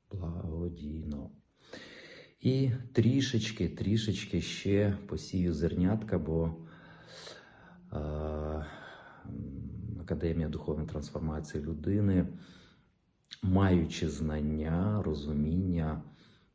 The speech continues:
реалізовує інструменти цього місяця в повному такому обсязі. І, м, буде ще один курс у нас.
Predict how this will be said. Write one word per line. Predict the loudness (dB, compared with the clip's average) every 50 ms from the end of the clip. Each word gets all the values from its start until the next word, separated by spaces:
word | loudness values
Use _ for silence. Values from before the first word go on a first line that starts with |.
| -18 -16 -14 -12 -10 -10 -10 -10 -8 -4 0
реалізовує | 2 4 4 4 4 4 4 4 6 6 6 6 6 6 6 6 6 6 4 4 4 2 0 -2 -8 -14 -20 -20 -12 -6
інструменти | -4 -4 -4 -4 -4 -2 0 2 4 4 4 4 2 0 -4
цього | -4 -4 -2 -2 0 0 0 2
місяця | 2 2 2 2 0 -4 -6 -6 -6 -4 -4 -2 -2 -2 -4 -6 -10 -16 -20 -20 _ _ _ _ _ _ _ _ _ _ _ _ _ _ _ _ _ _ _ _ _ -20 -20
в | -20 -16
повному | _ 0 2 4 4 4 2 0 -2 -2 -2 -2 -4 -6 -8 -12 -14 -18
такому | -20 -18 -12 -10 -8 -6 -6 -4 -6 -6 -4
обсязі. | -2 0 0 0 -2 -4 -6 -4 -4 -4 -4 -6 -6 -8 -10 -16 -20 -20 -20 -20 -20 -20 -20 -20 -20 _ _ -18 -12 -8
І, | -4 -2 -2 -2 0 0 0 0 0 -2 -2
м, | -4 -6 -6 -6 -8 -8 -6 -6 -8 -6 -6 -6 -6 -6 -6 -6 -6 -6 -6 -4 -2
буде | -2 0 2 0
ще | 0 0 0 0 0
один | 2 2 2 2 2
курс | 2 0 -2 -2 -4 -6 -6
у |
нас. | -6 -4 -4 -6 -6 -8 -12 -18